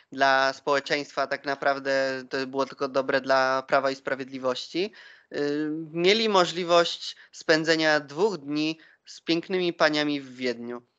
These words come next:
Za nasze pieniądze tak naprawdę. Więc ja uważam, że powinniśmy jak najbardziej się przyjrzeć tej sprawie,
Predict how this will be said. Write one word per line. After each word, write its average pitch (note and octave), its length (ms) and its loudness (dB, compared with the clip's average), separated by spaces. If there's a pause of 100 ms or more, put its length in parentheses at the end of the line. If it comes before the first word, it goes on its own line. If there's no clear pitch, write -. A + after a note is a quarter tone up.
(240)
Za D3+ 180 2
nasze E3+ 600 0
pieniądze F3 420 -6
tak - 200 -10
naprawdę. B2 480 -6 (320)
Więc D3+ 560 -4 (1120)
ja F3 180 4
uważam, F3 640 2 (200)
że D3+ 680 2
powinniśmy D#3+ 720 -2
jak D#3 140 2
najbardziej D3+ 640 0
się D#3 140 -8
przyjrzeć C#3+ 640 -6
tej C3 160 -4
sprawie, C#3 640 -2